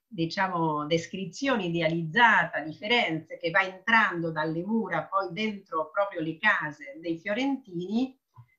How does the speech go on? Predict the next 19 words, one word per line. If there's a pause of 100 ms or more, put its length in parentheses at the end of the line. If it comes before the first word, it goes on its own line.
(140)
c'è
l'immagine
delle
donne (260)
che, (120)
eh, (1120)
se
ne
stanno
a
casa, (580)
eh,
con
l'ago,
il
fuso,
quindi
a
cucire,